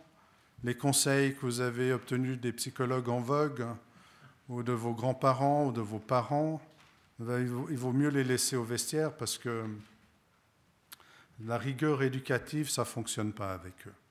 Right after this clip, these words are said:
Vous partez perdant. Et même d'essayer d'appliquer des, des conseils, c'est vraiment un mauvais conseil, hein. C'est le cas de le dire, parce que vous, vous part-,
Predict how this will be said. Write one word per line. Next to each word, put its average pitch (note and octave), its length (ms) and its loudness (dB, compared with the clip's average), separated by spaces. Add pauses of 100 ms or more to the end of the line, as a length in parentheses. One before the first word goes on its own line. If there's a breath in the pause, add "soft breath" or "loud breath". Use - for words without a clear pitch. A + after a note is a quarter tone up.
(400 soft breath)
Vous A2 80 -6
partez A#2 380 0
perdant. F#2+ 380 -6 (3750)
Et C#3 340 6 (1040)
même D3+ 280 4
d'essayer D#3 460 2
d'appliquer C#3+ 600 0
des, B2+ 360 2
des A#2+ 180 -2
conseils, D3 640 2 (560 loud breath)
c'est - 460 2
vraiment C#3 300 6
un C3+ 40 6
mauvais C3+ 280 4
conseil, B2+ 600 -2
hein. G#2 100 -12 (360 loud breath)
C'est B2+ 100 -8
le A2 60 -4
cas C#3 160 4
de C3 60 2
le B2+ 120 6
dire, C#3 280 4 (400 loud breath)
parce B2+ 220 2
que - 80 0
vous, C3+ 320 2 (100)
vous B2+ 140 -4
part-, C3 280 2